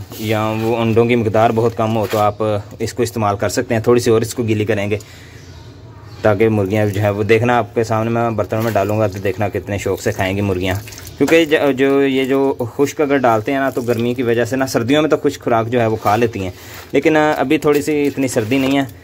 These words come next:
तो इस वजह से वो ही-, जो खुराक है वो गर्म हो जाती है। मकई भी वो हीट पैदा कर देती है, तो इस वजह से वो मुर्गियाँ इतना ज़्यादा खाती नहीं हैं। तो ये अब तकरीबन जो है वो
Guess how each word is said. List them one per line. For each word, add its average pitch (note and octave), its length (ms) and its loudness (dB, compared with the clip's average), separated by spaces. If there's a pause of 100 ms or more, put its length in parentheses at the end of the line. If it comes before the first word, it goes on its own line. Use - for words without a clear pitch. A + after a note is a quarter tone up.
(260)
तो B2 200 6
इस A#2+ 180 0
वजह C3+ 180 2
से C3+ 120 0
वो B2+ 180 2 (340)
ही-, A#2 220 0
जो A2+ 160 2
खुराक A2 340 2
है B2 60 2
वो A#2+ 140 4
गर्म G#2 260 0
हो C3+ 120 2
जाती A2 220 2
है। A2+ 60 2
मकई A2 340 2
भी C3+ 220 2
वो B2 140 4
हीट G#2+ 220 -2
पैदा A2+ 240 0
कर G#2 140 -2
देती G2+ 300 -4
है, G2+ 140 -4 (460)
तो A#2 80 4
इस A#2 140 0
वजह A#2+ 160 4
से A#2+ 120 0
वो A#2 100 2
मुर्गियाँ G#2+ 420 0
इतना G2+ 240 -2
ज़्यादा G2 200 0
खाती F#2+ 300 -4
नहीं F#2 180 -2
हैं। F2 120 -6 (440)
तो G#2 300 2
ये B2 240 4
अब B2 200 0
तकरीबन G#2+ 480 -2
जो G#2 140 -4
है G2 220 -4
वो G2 280 -4